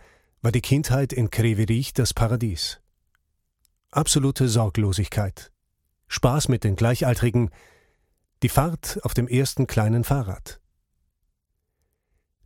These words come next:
Die Eltern arbeiteten, aber der Großvater nahm ihn mit auf den Schießplatz und zeigte ihm,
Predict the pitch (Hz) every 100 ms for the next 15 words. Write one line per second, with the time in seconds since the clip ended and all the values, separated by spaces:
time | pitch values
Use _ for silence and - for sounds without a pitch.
0 | 139 135 143 147 151 165 123 139 131 -
1 | 107 104 - - _ _ - 131 139 123
2 | 139 185 - 175 - 165 127 127 147 135
3 | 123 151 - - - 127 147 - 190 -
4 | - 101 - - 101 - 123 123 147 127
5 | 123